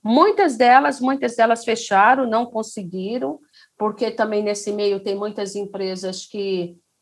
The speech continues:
não têm a sua marca própria, não têm o seu estabelecimento próprio, são, vivem de aluguel, enfim, a, o, o que o governo ofereceu não foi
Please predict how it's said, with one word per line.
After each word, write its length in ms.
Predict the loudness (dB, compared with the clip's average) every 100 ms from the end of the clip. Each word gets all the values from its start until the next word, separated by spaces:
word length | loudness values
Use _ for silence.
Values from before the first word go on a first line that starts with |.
| -10
não 220 | -6 -4
têm 140 | -4 -6
a 60 |
sua 220 | -4 -4
marca 320 | -2 -4 -4 -8
própria, 680 | -2 2 4 6 4 0 -4
não 300 | -4 -8 -6
têm 180 | -4 -4
o 40 |
seu 200 | -4 -6
estabelecimento 840 | -4 -6 -4 -4 -4 -4 -4 -6
próprio, 560 | -6 2 6 4 2 -4
são, 260 | -4 -4
vivem 300 | -2 -2 -2
de 120 | -2 -2
aluguel, 920 | 0 -2 -2 -2 0 2 2 0 -10 -12
enfim, 560 | -8 -8 -6 -2 0 0
a, 220 | 2 0
o, 1040 | 0 -4 -2 0 0 -2 -6 -8 -8 -12 -18 _ -12
o 100 | -6
que 140 | -2
o 60 | 2
governo 420 | 2 2 2 -2
ofereceu 880 | -2 -2 -2 -4 -8 -4 -2 -2 -2
não 240 | -2 -2
foi 580 | -4 -6 -2 -2 -2